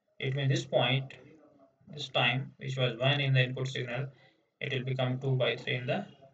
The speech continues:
output signal. And similarly here, this two, it will be divided by three by two. So it will become two by three into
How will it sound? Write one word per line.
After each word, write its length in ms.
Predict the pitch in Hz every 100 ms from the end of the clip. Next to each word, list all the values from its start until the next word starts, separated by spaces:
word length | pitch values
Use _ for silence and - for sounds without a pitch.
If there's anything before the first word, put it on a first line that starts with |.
| -
output 360 | 95 - - -
signal. 320 | - - - 135 _ - _ _ _ _ _ _ _ _ _ _ _ -
And 180 | 123 127
similarly 580 | 147 147 165 160 135 127
here, 220 | 123 - 123
this 240 | 131 - -
two, 340 | 165 143 127 - - _ _ _ _ _ _ _ -
it 220 | 135 135
will 100 | 139
be 60 |
divided 320 | 143 139 151 139
by 160 | 135
three 240 | 135 151 139
by 160 | 131
two. 280 | 135 135 - - _ _ _ _ _ _ _
So 100 | -
it 100 | 131
will 80 | 127
become 340 | 135 131 135
two 240 | 139 143 143
by 300 | 135 135 135 -
three 280 | 135 135 131
into 500 | 131 - 131 196